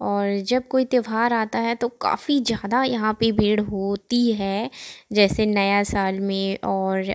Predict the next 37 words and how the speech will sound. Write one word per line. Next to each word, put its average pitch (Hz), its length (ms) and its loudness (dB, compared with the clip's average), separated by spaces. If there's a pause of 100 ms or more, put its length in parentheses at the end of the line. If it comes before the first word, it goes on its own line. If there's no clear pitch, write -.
और 277 220 2
भी 277 180 2
बहुत 233 380 0
सारे 226 240 0
त्यौहार 196 420 -2
हैं। 226 140 -4 (360)
यहाँ 240 180 0
पे 262 140 0
मेला 214 360 2
लगता 240 380 0
है 240 400 0 (500)
और 214 280 0
काफ़ी 233 340 -2
ज़्यादा 214 300 0
भीड़ 202 280 2
होती 202 380 -2
है। 240 80 0
काफ़ी 233 340 -2
दूर 220 260 0
दूर 226 180 0
से 220 200 2
लोग 208 320 0
आते 202 320 2
हैं 233 140 2
यहाँ 202 260 0
पे 214 140 4
घूमने 202 540 -2 (100)
और 214 140 2
खूबसूरती 214 760 -8
देखने 202 340 -6
यहाँ 190 180 -14
की। 220 200 -20 (260)
ये 233 140 -4
देख 240 240 -2
सकते 233 320 -6
हो 233 60 -2
फ्रेंड, 233 300 -8